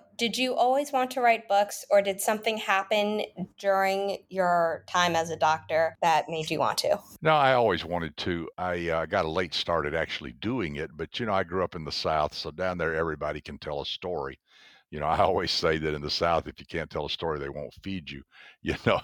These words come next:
Speaker 2: and there's some truth to that. But, you know, I grew up, everybody I grew up with could tell a story, you know, my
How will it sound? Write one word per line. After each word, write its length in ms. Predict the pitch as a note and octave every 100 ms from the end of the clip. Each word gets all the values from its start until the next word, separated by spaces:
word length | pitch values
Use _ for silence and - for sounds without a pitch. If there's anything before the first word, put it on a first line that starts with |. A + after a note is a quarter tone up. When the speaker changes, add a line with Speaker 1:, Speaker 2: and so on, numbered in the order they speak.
| A2
Speaker 2:
and 180 | G2+ -
there's 180 | A#2+ G#2
some 200 | - E2
truth 300 | - G#2 G#2
to 100 | - -
that. 240 | D#2 D2
But, 140 | D#2 E2+ - - -
you 60 | D3
know, 80 | C3+
I 80 |
grew 240 | C#3 C#3 C3
up, 120 | G#2+
everybody 440 | B2 A#2+ A2 G2+
I 80 | F2+
grew 240 | D2 E2+ E2+
up 80 |
with 220 | C#2 C#2+ -
could 140 | B1+
tell 220 | - C#2
a 40 | C2+
story, 420 | - C#2 C2 C#2+
you 80 | D2
know, 120 | C#2+
my 100 | C2+